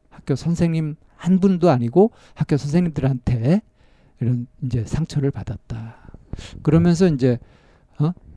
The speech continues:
"선생님은 갑이고 학생은 을이다."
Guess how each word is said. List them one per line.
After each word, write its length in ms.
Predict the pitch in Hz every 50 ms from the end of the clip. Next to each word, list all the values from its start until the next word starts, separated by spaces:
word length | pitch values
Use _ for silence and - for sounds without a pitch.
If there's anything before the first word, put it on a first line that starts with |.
| - - - -
"선생님은 920 | - - 165 165 151 160 147 139 131 123 120 139 170 190 202 208 214 220 - -
갑이고 500 | - - 160 - 143 120 - 123 107 - - _ _ _ _ _ _
학생은 600 | - - 170 - - - 143 131 147 185 226 247 - _ _ - - - -
을이다." 480 | 127 135 - 147 - - 107 - - -